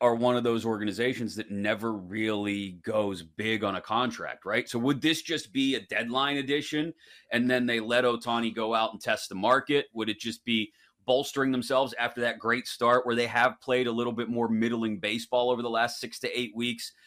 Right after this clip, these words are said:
to simply get through the rest of the regular season and into October with a weapon like Ohtani?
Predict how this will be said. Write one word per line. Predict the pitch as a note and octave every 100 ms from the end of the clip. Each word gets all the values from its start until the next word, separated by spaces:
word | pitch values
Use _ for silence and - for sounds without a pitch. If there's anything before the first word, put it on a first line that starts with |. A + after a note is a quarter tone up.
| _
to | G#2+
simply | - B2 A#2+ A2 F2
get | A#2+ A#2+ -
through | A2+ B2+
the | A#2
rest | A2+ A#2 -
of |
the | G#2+
regular | A2 G#2+ G#2
season | G2+ A2+ A2+ A#2 A2
and | G#2+
into | A2 G#2+ G#2
October | G2+ - - A2+ A2+
with | A#2 G2+
a |
weapon | F#2 A2 A#2 A2+
like | A2+ A2+
Ohtani? | A2 A2 A2+ A2+ A#2